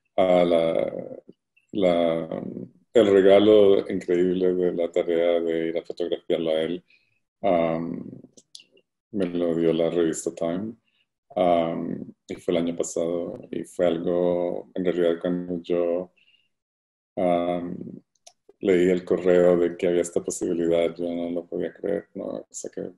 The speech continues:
eh, algo muy mítico, muy, muy, que nunca te imaginas que vas a tener una oportunidad de esa magnitud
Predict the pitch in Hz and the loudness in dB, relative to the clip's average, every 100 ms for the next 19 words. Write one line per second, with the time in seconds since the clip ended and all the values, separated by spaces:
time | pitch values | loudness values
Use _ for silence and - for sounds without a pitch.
0 | _ _ _ _ _ - 101 98 - 98 | _ _ _ _ _ -10 -6 -6 -4 -4
1 | 87 92 90 90 90 92 - 101 92 90 | -2 -2 -2 -2 -6 -8 -10 -8 -6 -6
2 | 92 98 90 92 92 90 90 90 90 92 | -6 -8 -8 -8 -8 -6 -6 -6 -8 -14
3 | _ _ _ _ _ _ _ 104 90 87 | _ _ _ _ _ _ _ -4 -2 -2
4 | 85 87 90 - - 92 90 101 92 87 | -4 -6 -8 -10 -4 -2 0 -2 -2 -4
5 | 87 87 90 90 - - _ - 92 90 | -6 -6 -6 -6 -10 -20 _ -8 -6 -6
6 | 90 92 - - _ _ _ _ _ _ | -8 -10 -14 -20 _ _ _ _ _ _
7 | - 98 90 - 92 87 87 87 90 95 | -8 -4 -4 -2 -4 -2 -2 -4 -6 -10
8 | - - - 92 85 85 90 90 90 - | -16 -20 -10 -8 -6 -6 -8 -8 -12 -10
9 | 90 85 87 - _ _ _ _ _ _ | -8 -8 -8 -12 _ _ _ _ _ _
10 | _ _ _ 95 90 90 - 92 90 87 | _ _ _ -8 -6 -6 -8 -6 -4 -4
11 | 87 - _ _ _ _ _ _ _ _ | -8 -16 _ _ _ _ _ _ _ _
12 | 98 98 95 92 101 87 87 | 0 2 2 -2 -2 -4 -8